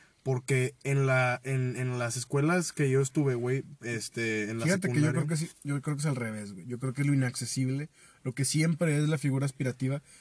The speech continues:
Speaker 1: me
Speaker 2: independientemente del
Speaker 1: refería
Speaker 2: estrato
Speaker 1: como,
Speaker 2: social, güey.
Speaker 1: yo me refería como cultura, culturalmente, o sea,
Speaker 2: No,
Speaker 1: lo
Speaker 2: no,
Speaker 1: que, a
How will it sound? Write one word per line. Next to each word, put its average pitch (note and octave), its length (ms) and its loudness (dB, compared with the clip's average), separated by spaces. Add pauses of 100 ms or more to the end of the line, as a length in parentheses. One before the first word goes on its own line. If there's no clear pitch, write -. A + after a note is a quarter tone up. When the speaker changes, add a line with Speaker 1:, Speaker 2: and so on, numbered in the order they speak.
(420)
Speaker 1:
me G3 80 6
Speaker 2:
independientemente E3 560 8
del F#3 100 8
Speaker 1:
refería D#3+ 280 8
Speaker 2:
estrato C3+ 120 2
Speaker 1:
como, E3 140 6
Speaker 2:
social, D3+ 160 4
güey. A#2+ 120 0
Speaker 1:
yo D3+ 60 4
me E3 120 6
refería C#3+ 360 2
como B2+ 720 0
cultura, A#2 400 -2
culturalmente, A#2+ 760 -2
o G#2+ 100 -8
sea, - 100 6
Speaker 2:
No, G#3 140 8
Speaker 1:
lo - 0 -
Speaker 2:
no, - 20 6
Speaker 1:
que, G3+ 60 6
a - 20 6